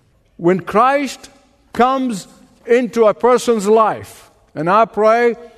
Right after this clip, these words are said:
that if Christ has not come into your life, today will be the day to receive Christ as your only Savior and Lord. But when Christ comes to dwell in us, he gives us new nature, divine nature. So what happens to the old nature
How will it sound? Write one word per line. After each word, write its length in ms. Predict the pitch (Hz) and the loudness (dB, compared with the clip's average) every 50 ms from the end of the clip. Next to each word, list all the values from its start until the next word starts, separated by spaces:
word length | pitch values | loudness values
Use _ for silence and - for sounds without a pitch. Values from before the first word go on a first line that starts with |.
| _ - | _ -4
that 140 | - 156 165 | -4 -2 -2
if 100 | 165 - | -2 -4
Christ 380 | - - 190 214 226 220 - - | -2 0 2 2 2 0 0 -2
has 200 | 214 196 185 180 | -2 -2 -2 0
not 240 | 220 220 202 - - | 0 0 0 0 -2
come 200 | 214 226 220 220 | -2 -2 -2 -2
into 180 | 214 180 214 | -4 -2 0
your 80 | 220 214 | 0 2
life, 340 | 214 214 196 160 147 - - | 2 2 2 0 -2 -2 -2
today 340 | 185 170 156 202 214 220 | -4 0 2 2 2 2
will 140 | 214 208 196 | 2 0 -2
be 220 | 180 170 202 214 214 | 0 0 -2 -2 0
the 140 | 185 214 | -2 -2
day 300 | 196 185 220 233 220 190 | 0 2 0 0 0 0
to 120 | - - 175 | -2 -4 -4
receive 400 | 175 170 - - 220 214 165 - | -6 -4 -4 -2 -2 -2 -2 -4
Christ 480 | - 196 220 220 208 190 160 - - | -2 0 0 2 2 0 -4 -4 -8
as 160 | 170 165 147 170 | -8 -8 -4 -2
your 140 | 175 180 | 0 0
only 260 | 185 196 208 196 185 175 | 0 0 0 0 -2 -2
Savior 480 | - - 208 208 208 185 185 190 185 | 0 0 2 2 2 2 0 -2 -2
and 160 | 190 185 185 | -2 -2 -2
Lord. 320 | 202 220 214 202 156 - - - - _ _ _ _ _ _ _ _ _ _ _ _ - - - - | -4 -4 -4 -4 -8 -10 -12 -20 -20 _ _ _ _ _ _ _ _ _ _ _ _ -20 -20 -14 -4
But 220 | - 180 180 175 | -2 -2 -2 0
when 180 | 185 202 202 175 | -2 -4 -4 -4
Christ 600 | - - 196 220 262 294 302 302 - - - - | -6 -2 0 2 2 2 2 0 -4 -8 -10 -6
comes 420 | - 269 320 339 330 302 226 - | -2 0 0 0 0 -2 -6 -6
to 140 | - 247 233 | -4 -4 -4
dwell 320 | 190 208 240 277 302 294 | -2 0 2 2 2 2
in 160 | 262 214 196 190 | 0 0 0 0
us, 280 | 185 214 226 - - - - - | 0 0 0 -2 -6 -20 -18 -6
he 140 | - 226 233 | -4 -2 -2
gives 400 | 180 160 240 285 294 233 175 165 | 0 0 0 0 0 0 0 0
us 220 | 202 196 156 - 208 | -2 -2 -2 -2 -2
new 240 | 196 220 240 233 | 0 2 2 2
nature, 440 | 214 214 196 175 - - - 117 98 - - _ _ _ _ _ _ - 139 | 2 2 0 0 -2 -8 -14 -14 -14 -16 -20 _ _ _ _ _ _ -12 -2
divine 680 | 131 185 208 151 208 240 254 262 254 226 202 185 175 | 0 0 0 0 0 -2 0 0 0 0 0 -2 0
nature. 380 | 165 151 139 113 - - 107 - - - _ _ _ _ _ _ _ _ _ _ _ _ _ _ _ _ _ - | 0 0 0 -2 -6 -14 -16 -16 -20 -20 _ _ _ _ _ _ _ _ _ _ _ _ _ _ _ _ _ -4
So 160 | - 226 240 | -2 0 2
what 220 | 269 311 330 247 | 4 2 2 2
happens 440 | - 247 277 277 - 240 226 196 - | -2 -4 -4 -4 -4 -4 -6 -6 -2
to 100 | - 220 | -2 -2
the 100 | 196 214 | 2 2
old 280 | 220 233 254 269 262 220 | 2 4 4 2 2 2
nature 440 | 214 220 214 202 - - - 170 143 | 0 0 0 0 0 -4 -6 -6 -6